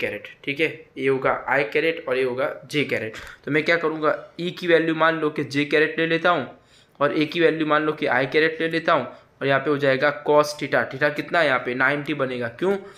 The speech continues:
कि ए एक्स कैरेट और ये वाई कैरेट, तो यहाँ पर जो, यहाँ पे जो एंगल बन रहा है वो नाइंटी, तो cos नाइंटी क्या होता है, ज़ीरो, ठीक है। तो cos नाइंटी ज़ीरो होगा, तो पूरी टर्म ज़ीरो हो जाएगी, मतलब फ्लक्स जो हो रहेगा वो ज़ीरो हो जाएगा। तो आपका जो यहाँ पे आंसर आना चाहिए वो कौन सा आना चाहिए,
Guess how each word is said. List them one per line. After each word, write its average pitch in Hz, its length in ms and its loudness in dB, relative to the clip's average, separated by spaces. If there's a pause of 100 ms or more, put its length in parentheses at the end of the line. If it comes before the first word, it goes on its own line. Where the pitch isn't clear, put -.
(220)
कि 135 80 0 (220)
ए 147 540 2
एक्स 135 240 -2
कैरेट 160 300 4
और 143 120 2
ये 139 60 2
वाई 123 220 2
कैरेट, 160 360 2
तो 139 60 -2
यहाँ 123 140 2
पर 139 180 -2
जो, 143 140 -6
यहाँ 139 460 -2
पे 156 100 -4
जो 151 120 2
एंगल 139 300 2
बन 156 220 -2
रहा 175 120 4
है 180 100 2
वो 139 100 -2
नाइंटी, 147 460 -2 (240)
तो 139 80 -4
cos 139 260 0
नाइंटी 143 220 -2
क्या 165 140 2
होता 143 200 2
है, 123 100 4
ज़ीरो, 143 320 2 (880)
ठीक 147 160 -2
है। 131 80 4 (1500)
तो 143 100 0 (320)
cos 147 180 4
नाइंटी 156 240 0
ज़ीरो 151 220 -2
होगा, 175 140 4
तो 180 120 0
पूरी 143 240 -6
टर्म 143 220 0
ज़ीरो 127 160 -2
हो 127 80 2
जाएगी, 127 520 0
मतलब 131 200 -2
फ्लक्स - 500 0
जो 147 120 -2
हो 135 100 -4
रहेगा 120 300 0
वो 139 180 -2
ज़ीरो 113 220 -6
हो 107 80 -8
जाएगा। 107 360 -6
तो 147 120 0
आपका 143 280 2
जो 139 120 -4
यहाँ 123 200 0
पे 147 80 2
आंसर 123 380 0
आना 139 180 2
चाहिए 120 280 -4
वो 127 120 -2
कौन 127 180 -2
सा 147 160 -2
आना 151 140 2
चाहिए, 170 340 0